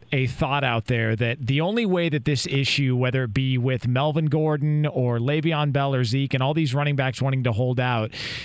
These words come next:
is for that to be brought up in the next C B A to where you don't let the teams have control of first round picks,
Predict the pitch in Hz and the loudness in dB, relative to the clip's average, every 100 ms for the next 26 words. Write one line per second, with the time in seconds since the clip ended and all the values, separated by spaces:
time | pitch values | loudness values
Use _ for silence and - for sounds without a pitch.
0 | - 156 156 - - - 180 160 170 - | -2 0 0 -2 -6 -2 0 2 0 0
1 | - 170 170 139 151 147 147 143 135 131 | -4 0 0 2 0 2 0 0 0 0
2 | 143 - - 170 156 151 139 139 131 143 | 0 0 0 0 2 2 2 0 0 0
3 | 131 127 123 135 117 143 156 - 147 147 | 0 0 0 -2 -2 -4 -6 -6 -2 -2
4 | - 147 151 147 143 139 139 - 143 - | -2 -2 -2 0 0 -2 -2 -2 -4 -2
5 | 151 139 131 - 143 127 143 135 131 - | -2 0 -2 -2 -2 -2 -2 0 -2 -2
6 | 131 123 - | -2 -2 -2